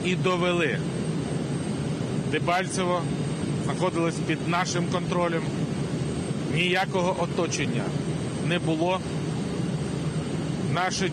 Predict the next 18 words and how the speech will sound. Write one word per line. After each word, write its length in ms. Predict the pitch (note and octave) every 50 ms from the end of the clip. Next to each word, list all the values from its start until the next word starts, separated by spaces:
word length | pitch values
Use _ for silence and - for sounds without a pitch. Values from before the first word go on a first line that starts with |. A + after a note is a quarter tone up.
| -
частини 420 | - F#3 F3 - - F#3+ F#3 F#3 F#3
і 40 | F3
підрозділи 640 | D#3+ F#3 E3+ F#3+ G3 G3 F#3 E3+ D3+ F3+ F3 F3+
вийшли 380 | E3+ F3+ F3 E3 - - D#3 E3+ - -
планово 500 | E3 F#3 F#3 F3+ F3+ F3 E3+ E3 E3 D#3
і 80 | D3+ D3+
організовано. 760 | D3+ C#3+ D3 D3+ D3+ D#3 D3 E3+ F#3 F#3 F3 F3+ F3 F3 E3+ E3 - - - - - - - - - - - - - - - - - - - - - - - - -
Вийшли 440 | D#3+ F#3 F#3 F3 - - D#3 D3 B2+ A#2 G#2+ - - - - - - - - - - - - - -
повністю 600 | F#3+ G3 G3 F#3 F3 E3+ D#3+ D3 C#3+ - - D3+ D3 C#3
з 20 |
бойовою 500 | - D#3+ E3 F3 F3 F3+ F3+ F3+ D#3+ D3+
технікою, 640 | C#3+ C#3 F#3+ F#3+ E3+ - - F3+ - - E3+ D#3+ E3 D#3+ - - - - - - - - - - - - - - - -
з 60 | -
танками, 640 | - - - F#3+ F#3 F3+ E3 E3 E3+ D#3+ E3 D#3 D3 D3+ - - - - - - - - - - - - - - -
з 80 | - -
бойовими 500 | - D#3+ F3+ F3+ F#3 F#3 F#3+ F3+ E3+ D#3+
машинами 480 | D#3+ E3 D#3+ - E3 D#3 C#3+ C#3 C#3 C3
піхоти, 540 | B2+ D3 C3+ - F#3+ G3 F3+ D#3 E3+ D3